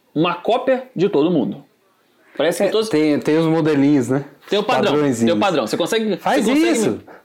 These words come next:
Speaker 2: Posta tantas vezes no teu
Speaker 1: Não,
Speaker 2: É,
Speaker 1: esse não é nenhum problema.
Speaker 2: é,
Speaker 1: Esse,
Speaker 2: é
Speaker 1: esse
Speaker 2: stories ou stories?
Speaker 1: Stories, stories, tanto
Speaker 2: Stories,
Speaker 1: faz.
Speaker 2: é.
Speaker 1: Não, esse não é nenhum problema. Isso aí é até um padrão, por exemplo, de, de, de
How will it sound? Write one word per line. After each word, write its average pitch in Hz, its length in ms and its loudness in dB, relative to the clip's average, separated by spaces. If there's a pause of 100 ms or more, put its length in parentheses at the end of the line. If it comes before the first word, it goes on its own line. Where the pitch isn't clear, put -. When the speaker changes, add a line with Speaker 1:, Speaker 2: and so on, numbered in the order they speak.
Speaker 2:
Posta 233 380 0
tantas 320 400 2
vezes 277 280 4
no 269 160 2
teu 170 680 2
Speaker 1:
Não, 392 220 4
Speaker 2:
É, 233 60 0
Speaker 1:
esse 320 240 0
não 320 80 4
é 294 40 2
nenhum 302 140 2
problema. 202 320 2
Speaker 2:
é, 131 160 0
Speaker 1:
Esse, - 140 0
Speaker 2:
é 127 60 4
Speaker 1:
esse 156 260 2
Speaker 2:
stories 214 440 2
ou 151 200 2
stories? - 500 -8
Speaker 1:
Stories, 120 380 -2
stories, - 300 -2
tanto 117 120 -2 (200)
Speaker 2:
Stories, - 20 -4 (260)
Speaker 1:
faz. - 100 -20
Speaker 2:
é. - 40 -4
Speaker 1:
Não, 214 300 -2
esse 247 260 0
não 190 80 0
é 156 40 0
nenhum 170 120 0
problema. 151 340 0
Isso 107 160 -2
aí 135 140 2
é - 40 2
até 165 140 -2
um 180 100 -2
padrão, 143 360 0
por 160 80 -2
exemplo, 135 340 0
de, 156 340 -2
de, 117 440 2
de 107 320 -2